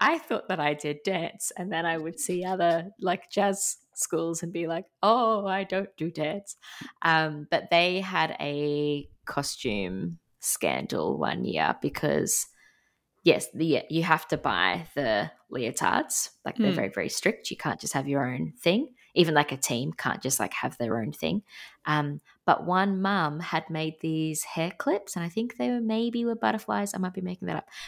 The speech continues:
Speaker 1: But they made these hair clips for this group of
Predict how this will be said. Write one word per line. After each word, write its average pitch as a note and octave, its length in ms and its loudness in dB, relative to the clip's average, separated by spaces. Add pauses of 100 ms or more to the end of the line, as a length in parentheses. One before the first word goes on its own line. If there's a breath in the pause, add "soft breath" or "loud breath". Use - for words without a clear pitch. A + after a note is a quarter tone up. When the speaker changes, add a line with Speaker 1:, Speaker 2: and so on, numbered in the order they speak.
Speaker 1:
But - 120 -2
they G3 100 4
made G3+ 260 4
these G3+ 200 2
hair G3+ 240 2
clips - 400 -2
for E3+ 120 2
this F3 240 0
group F3 340 4 (640 soft breath)
of E3 320 6